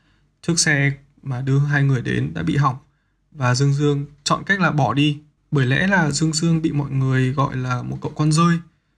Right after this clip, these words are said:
Dương Dương chưa thực sự gặp bố mình bao giờ cả và cũng không hiểu định nghĩa một người bố như nào cả.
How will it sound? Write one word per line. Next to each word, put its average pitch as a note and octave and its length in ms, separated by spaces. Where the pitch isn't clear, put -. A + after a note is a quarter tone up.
Dương E3 120
Dương F3 200
chưa F3+ 180
thực - 180
sự - 260
gặp C3+ 180
bố C#3 180
mình F#3 180
bao D3 140
giờ C#3+ 260
cả A2 260
và - 100
cũng - 140
không F#3+ 280
hiểu D3+ 300
định D3 200
nghĩa F#3 120
một G3+ 180
người B2+ 220
bố C3+ 260
như G#3+ 80
nào D3 240
cả. B2+ 200